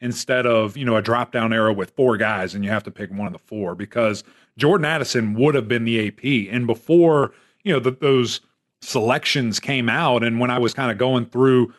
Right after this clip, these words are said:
who I thought should be where, he was my A P. But of course, he was not a choice in the official ballot, so he could not be there. But he's a special player, and, and I think he's gonna take huge steps forward.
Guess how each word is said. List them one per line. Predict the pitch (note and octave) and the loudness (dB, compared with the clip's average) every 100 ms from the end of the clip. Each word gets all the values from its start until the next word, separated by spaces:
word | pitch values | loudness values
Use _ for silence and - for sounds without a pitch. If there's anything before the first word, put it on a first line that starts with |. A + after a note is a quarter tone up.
| _ | _
who | - C#3+ | -2 0
I | C3 | 0
thought | B2 B2+ | 0 -4
should | - A#2+ | -2 -4
be | A2 | -2
where, | G#2 D3+ C#3+ | 0 2 2
he | G#2+ E3+ | 0 0
was | A#2+ D#3+ D#3+ | 2 2 0
my | A#2 G#2 | -2 -2
A | F2+ G#2+ | -4 -8
P. | - A#2 F#2+ F#2 _ _ | -8 -8 -8 -10 _ _
But | B2+ | -6
of | A#2 | -4
course, | C#3 B2 - | 0 0 0
he | |
was | B2+ A2+ | -2 -2
not | A#2+ A#2 A2+ A#2 | -2 -4 -4 -8
a | G2 | -10
choice | - - C#3 A2+ G2+ - - _ - | -8 -2 2 2 0 -8 -14 _ -8
in | B2 | -2
the | A2+ | -2
official | - B2 - | -2 -4 -4
ballot, | F2+ A#2 A2+ G#2 F2+ | -4 -2 -2 -2 -6
so | G#2+ | -10
he | G2 | -10
could | G#2 G#2 | -10 -8
not | G2+ G#2 | -8 -10
be | |
there. | F2+ A2+ A2 | -6 -2 -2
But | F#2+ - _ _ | -4 -12 _ _
he's | F3 A#3+ | -2 0
a | |
special | F3+ E3+ C#3+ A2 | 0 -2 -2 -2
player, | A#2+ C3 A#2 F#2+ | 0 0 0 -2
and, | D3+ C#3+ C3+ | -4 -4 -2
and | C3 | -2
I | D3+ | -4
think | - B2+ | -4 -6
he's | D3 | -4
gonna | C3+ C3 | -2 -2
take | - A2 | -2 -4
huge | - C#3+ D#3 - | -4 -2 0 0
steps | - C3 - | -2 -2 -4
forward. | - C#3+ D3+ D3+ | 0 2 4 2